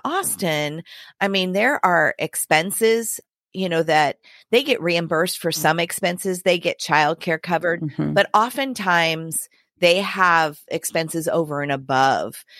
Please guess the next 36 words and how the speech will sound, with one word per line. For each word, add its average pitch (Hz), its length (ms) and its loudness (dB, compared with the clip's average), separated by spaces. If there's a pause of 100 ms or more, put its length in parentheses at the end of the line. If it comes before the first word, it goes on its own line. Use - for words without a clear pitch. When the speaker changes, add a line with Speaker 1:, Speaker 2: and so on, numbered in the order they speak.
(180)
Speaker 1:
So, 160 680 4
you 165 100 -4
know, 135 140 0
I 143 120 2
know 185 360 2
that 165 260 -2
sometimes 160 480 -6
even 151 220 -4
coming 156 320 -2
along 151 480 0
a 147 160 -2
family 151 600 -4
Speaker 2:
Mm-hmm. - 80 -12
Speaker 1:
financially 143 1040 2 (380)
that 143 340 2
is, 151 380 0
uh, 143 280 -4
doing 143 360 -6
foster 131 440 -2
care, 131 520 0 (340)
uh, 165 100 2
talk - 280 -2
about 214 300 2
that 180 360 4
and 175 300 -4
what 180 400 4
outside 165 420 0
of 165 80 -8
finances 139 680 -8
can 151 240 -8
we 147 140 -6
do 139 380 -2
to, 139 440 -6
Speaker 2:
Sure. 160 240 0
Speaker 1:
to 143 120 0
help? 147 280 -6